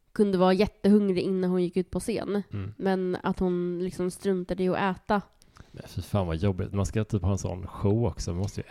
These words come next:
Speaker 2: äta.
Speaker 1: Precis.
Speaker 2: Vad fan.
Speaker 1: Eh, och hon har ju slutat, hon sa att hon har slutat googla på sig själv.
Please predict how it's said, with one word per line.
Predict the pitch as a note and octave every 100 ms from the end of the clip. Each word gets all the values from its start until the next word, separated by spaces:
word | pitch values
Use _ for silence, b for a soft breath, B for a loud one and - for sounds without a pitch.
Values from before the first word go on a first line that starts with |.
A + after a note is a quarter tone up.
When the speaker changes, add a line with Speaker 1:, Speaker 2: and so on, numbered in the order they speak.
| A2
Speaker 2:
äta. | - E2 -
Speaker 1:
Precis. | G#3+ G#3 A3+ F#3 - -
Speaker 2:
Vad | G3+
fan. | E2+ - G2+ G#3
Speaker 1:
Eh, | G#3 G3+ G3 G3 G3
och | E3 G3+ - -
hon | - G#3 G3+ G3+
har | G3+
ju | G#3
slutat, | G#3 F#3+ F#3 -
hon | G3+ G3+
sa | - - - G3+
att | F#3+
hon | G3
har | F#3
slutat | F#3 F3+ F3
googla | F3+ G3 F#3 G3
på | G3+
sig | G#3
själv. | G3 G#3